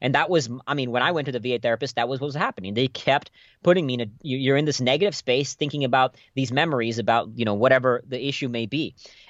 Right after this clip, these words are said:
And realizing that, you know, first putting yourself in a positive state and then recreating the experience. 'Cause look, we all go through suffering at some point or the other.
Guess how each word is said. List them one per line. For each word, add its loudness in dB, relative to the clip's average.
And 0
realizing 2
that, 0
you -4
know, 0
first 2
putting 4
yourself 0
in 2
a 0
positive 0
state 0
and -4
then 2
recreating -2
the -2
experience. -2
'Cause 2
look, 6
we 4
all 6
go 6
through 0
suffering 0
at -8
some -2
point 0
or -2
the 6
other. 4